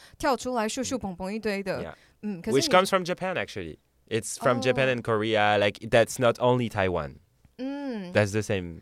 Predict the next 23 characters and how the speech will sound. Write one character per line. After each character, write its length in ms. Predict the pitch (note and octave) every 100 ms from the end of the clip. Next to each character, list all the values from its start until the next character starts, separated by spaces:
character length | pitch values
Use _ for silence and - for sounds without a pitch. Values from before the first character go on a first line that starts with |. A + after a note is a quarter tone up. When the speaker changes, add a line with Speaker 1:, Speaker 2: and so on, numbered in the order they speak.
| -
Speaker 1:
可 120 | A#3+
能 100 | A#3
因 60 | D4
为 100 | F4+
我 160 | A#3+
平 220 | - G3
常 180 | G3 F#3
我 80 | F3+
比 80 | E3+
较 120 | F#3+
不 100 | F#3+
会 80 | D#3
看 400 | D#3 G3 E3 D3 -
日 160 | G#3 F#3
本 260 | D3+ G#2+
的 200 | B2+ E2
影 160 | - -
片， 240 | - F3 G#3 F#3
Speaker 2:
Yeah. 120 | E3+
Speaker 1:
我 60 | F#3
都 160 | G3+
是 120 | G#3
看 360 | G#3+ A3 F#3+ E3